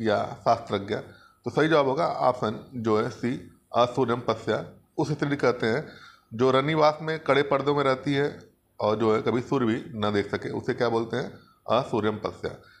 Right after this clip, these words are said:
जबकि विदुषी उसे कहते हैं जो किस, अ, किसी विषय को अच्छी तरह जानने वाली स्त्री को बोलते हैं, और शास्त्रज्ञ बोलते हैं जो स्त्री शास्त्र की ज्ञाता हो। ओके,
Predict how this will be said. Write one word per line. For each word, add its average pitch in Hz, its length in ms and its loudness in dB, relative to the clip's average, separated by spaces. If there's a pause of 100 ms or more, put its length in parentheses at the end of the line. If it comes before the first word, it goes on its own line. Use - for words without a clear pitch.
(160)
जबकि 117 300 0
विदुषी 143 520 0
उसे 160 280 -2
कहते 151 300 0
हैं 160 240 -2 (500)
जो 135 240 2
किस, 147 200 -2
अ, - 200 -20
किसी 135 520 0
विषय 139 300 2
को 127 200 -2
अच्छी - 360 -4
तरह 123 420 0
जानने 117 480 0
वाली 110 320 0
स्त्री 127 260 -2
को 123 80 2
बोलते 120 280 0
हैं, 123 300 -4 (400)
और 113 600 0 (640)
शास्त्रज्ञ 139 500 2
बोलते 165 320 2
हैं 165 300 -4
जो 143 200 4
स्त्री 135 240 -2
शास्त्र - 580 0
की 117 320 -8
ज्ञाता 104 320 2
हो। 123 380 -2
ओके, 160 200 -4